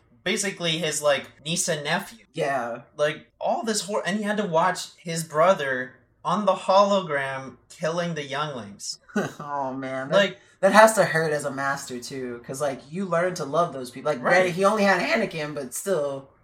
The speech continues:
Speaker 1: I mean, any master is gonna be, you know, for instance, when, um, ah, the guy who saved Grogu,
Speaker 2: It's the
Speaker 1: Kelleran
Speaker 2: black dude.
Speaker 1: Beck, Kelleran
Speaker 2: Yes, okay. I'm sorry, I could not think of his,
Speaker 1: So,
Speaker 2: his
Speaker 1: so
Speaker 2: name.
Speaker 1: when Kelleran saves Grogu, and then he gets to the, the,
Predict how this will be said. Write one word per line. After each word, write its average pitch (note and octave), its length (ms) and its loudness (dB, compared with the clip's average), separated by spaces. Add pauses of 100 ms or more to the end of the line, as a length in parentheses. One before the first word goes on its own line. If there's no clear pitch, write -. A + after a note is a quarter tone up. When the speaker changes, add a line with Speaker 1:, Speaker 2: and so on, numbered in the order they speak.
(160)
Speaker 1:
I F#3 60 -6
mean, G3+ 280 -2
any A3+ 240 0
master E3 500 -2
is C3+ 100 -4
gonna C#3+ 240 -8
be, C3+ 400 -18
you D#3+ 80 -10
know, B2+ 180 -6 (260)
for F#3+ 160 -2
instance, F#3 400 -2
when, E3 300 -2
um, C#3+ 680 -2 (480)
ah, - 160 -14
the D3+ 60 -14
guy E3 180 2
who F#3+ 80 -4
saved E3+ 380 -4
Grogu, C#3 640 -2 (100)
Speaker 2:
It's D#3 100 -8
the G#3+ 80 6
Speaker 1:
Kelleran A#3 260 10
Speaker 2:
black - 20 2
dude. F3 220 8
Speaker 1:
Beck, - 140 -14
Kelleran A3 320 4
Speaker 2:
Yes, - 320 8
okay. - 380 4
I'm G3+ 120 8
sorry, G3 260 8
I G3 40 10
could G3 200 2
not F#3 260 6
think F3 140 -6
of D#3 120 -4
his, D3 220 -6
Speaker 1:
So, G#3+ 220 2
Speaker 2:
his G3 120 0
Speaker 1:
so A3 120 2
Speaker 2:
name. F3+ 120 -4 (180)
Speaker 1:
when F#3+ 160 -4
Kelleran G3+ 520 0
saves E3+ 400 -2
Grogu, C#3 500 -6
and C3+ 140 -10
then C3+ 80 -10
he D3+ 180 -12
gets D#3 300 -4
to F3+ 100 -2
the, D3+ 400 2
the, C3+ 280 -8